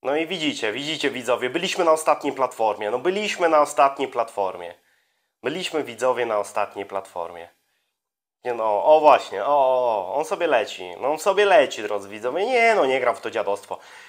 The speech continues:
Wszystko się tu zacina, no o co, o co tu chodzi? No, no o co tu chodzi, ja się pytam. A, koniec rundy w tym przypadku. Dobra, drodzy widzowie. Krótko mówiąc,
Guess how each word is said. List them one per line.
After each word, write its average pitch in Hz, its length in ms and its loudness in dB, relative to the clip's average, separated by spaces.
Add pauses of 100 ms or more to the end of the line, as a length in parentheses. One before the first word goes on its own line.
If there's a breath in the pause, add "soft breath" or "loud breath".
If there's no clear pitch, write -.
(100)
Wszystko 139 320 -6
się 123 120 -6
tu 117 120 -10
zacina, 104 420 -4
no 101 180 0
o 127 60 2
co, - 180 -2
o 170 100 6
co 170 140 -4
tu 147 100 -8
chodzi? 117 340 0
No, 139 260 2 (280)
no 185 180 6
o 214 60 4
co 226 120 -8
tu 226 120 -6
chodzi, 165 280 2
ja 101 80 -2
się 107 120 -8
pytam. 92 300 -8 (1600)
A, 120 200 2
koniec 190 400 0
rundy 131 360 2
w - 60 -16
tym 127 160 -2
przypadku. 104 600 -2 (1120 loud breath)
Dobra, 202 360 6
drodzy 151 320 -2
widzowie. 139 680 2 (1900 loud breath)
Krótko 160 400 -2
mówiąc, 147 720 -2